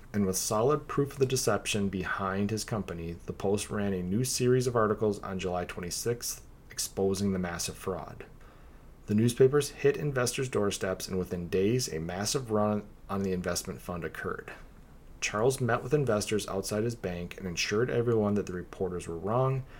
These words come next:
and that their money was safe. He agreed to pay out to several investors who refused to take no for an answer, and after seeing some investors paid out,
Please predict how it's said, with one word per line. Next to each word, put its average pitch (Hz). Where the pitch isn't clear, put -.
and 143
that 139
their 131
money 98
was 90
safe. -
He 110
agreed 104
to 135
pay 131
out 131
to 104
several 104
investors 95
who 104
refused 101
to 113
take 113
no 104
for 120
an 117
answer, 87
and 107
after 104
seeing 104
some 120
investors 117
paid 98
out, 90